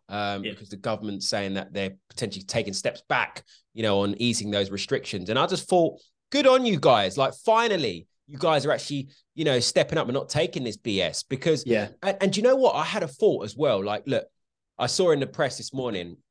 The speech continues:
Speaker 1: and it, it pisses me off the way certain news like, press, press,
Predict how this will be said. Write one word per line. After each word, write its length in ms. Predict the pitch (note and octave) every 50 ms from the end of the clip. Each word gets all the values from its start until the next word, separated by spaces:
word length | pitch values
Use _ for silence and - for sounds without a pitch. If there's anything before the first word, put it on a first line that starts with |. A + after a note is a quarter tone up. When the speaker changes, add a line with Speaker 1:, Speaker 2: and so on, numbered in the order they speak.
| _ _ _ _ _ _ _ _ _ - - -
Speaker 1:
and 200 | A2+ A2+ A2+ A2
it, 80 | G2 B2+ - -
it 140 | E3 -
pisses 280 | - G3+ G#3 G#3 F#3+ -
me 120 | E3+ E3 D#3
off 140 | B2 - -
the 80 | C#3
way 140 | A#2+ C3 B2
certain 360 | - - D#3+ D3 A#2+ A#2 A#2 A#2
news 240 | B2 B2+ A#2+ - - _ _ _ _ _ _ -
like, 160 | A#2 A2+ - -
press, 360 | C3+ D3 B2+ C3+ - - -
press, 380 | _ - - C3 A#2 - -